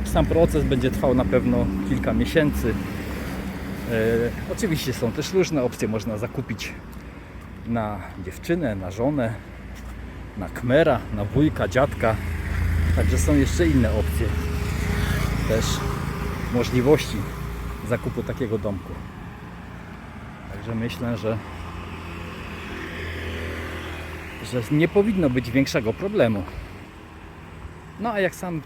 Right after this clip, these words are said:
tak wspomniałem, właśnie deweloper mówił, że dużo jest białych. Ja też oczywiście tutaj widzę, że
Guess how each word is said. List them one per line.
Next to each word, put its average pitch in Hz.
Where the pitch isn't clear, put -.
tak 156
wspomniałem, 151
właśnie 170
deweloper 131
mówił, 120
że 113
dużo 233
jest 123
białych. 127
Ja 262
też 240
oczywiście 180
tutaj 247
widzę, 143
że 127